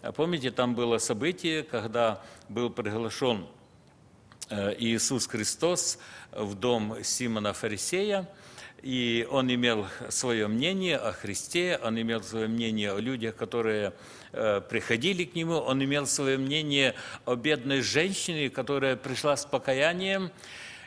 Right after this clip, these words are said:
и своё мнение он утверждал и оставлял, и оставил.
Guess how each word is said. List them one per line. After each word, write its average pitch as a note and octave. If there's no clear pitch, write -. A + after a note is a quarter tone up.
и C3+
своё G3
мнение G#3
он F#3
утверждал D#3+
и E3+
оставлял, E3+
и C3
оставил. C3